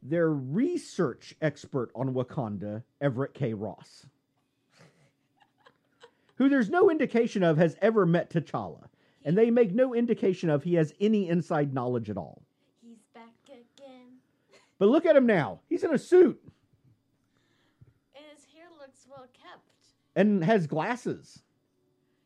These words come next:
Speaker 2: You are the Ross I know.
Speaker 1: Right. You're not. You
Speaker 2: You're
Speaker 1: don't
Speaker 2: not
Speaker 1: know Buster.
Speaker 2: You're not my Ross.
Speaker 1: You don't know Buster. You're not Everett K. Ross.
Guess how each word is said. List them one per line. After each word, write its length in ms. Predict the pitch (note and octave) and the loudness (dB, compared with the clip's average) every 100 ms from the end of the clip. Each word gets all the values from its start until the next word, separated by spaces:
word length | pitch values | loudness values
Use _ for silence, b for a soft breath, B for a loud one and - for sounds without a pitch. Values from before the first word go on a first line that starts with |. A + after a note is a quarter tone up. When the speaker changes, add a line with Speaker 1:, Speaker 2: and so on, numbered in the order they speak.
| _ | _
Speaker 2:
You 200 | A#3 D4+ D#4+ D#4 | _ -20 -20 -20
are 140 | C#4 B3+ | -20 -20
the 80 | B3 | -20
Ross 400 | A3+ A3+ A#3 - | -20 -20 -20 -20
I 220 | G4 A#3+ G#3+ | -20 -20 -20
know. 300 | - - - B2 | -20 -20 -12 0
Speaker 1:
Right. 720 | E3+ F#3+ F#3 F3+ F3 D#3+ - - - | 4 8 8 6 4 2 -2 -16 -2
You're 300 | F3 A3 F#3 | 6 8 8
not. 280 | F3+ D#3 - - | 4 2 -4 0
You 140 | B3 | 4
Speaker 2:
You're 100 | B3+ | 6
Speaker 1:
don't 220 | G#3+ G3+ | 6 6
Speaker 2:
not 80 | E3+ | 6
Speaker 1:
know 200 | G3+ F#3 | 6 6
Buster. 800 | D3 G3 D#3+ - - D#3 G2 - | 8 6 4 0 -6 -6 -6 -14
Speaker 2:
You're 240 | D4+ E4+ D#4 | -20 -20 -20
not 300 | E4 D#4+ - | -20 -20 -18
my 120 | F#4+ A4+ G#4 | -16 -16 -16
Ross. 540 | C#4+ C4+ B3+ A#3 A#3 _ _ | -16 -16 -16 -20 -20 _ _
Speaker 1:
You 160 | C#3 A#3+ | 0 2
don't 200 | B3 A#3 | 4 6
know 160 | A3 | 6
Buster. 500 | D3+ D#3+ D#3 - D3+ | 6 2 0 0 0
You're 180 | C#3 D#3+ | 2 2
not 220 | D#3+ D3 | 4 2
Everett 300 | C#3 B2+ B2+ | 2 0 -4
K. 160 | - A2+ | -4 -6
Ross. 480 | F#2+ E2+ - _ | -6 -12 -16 _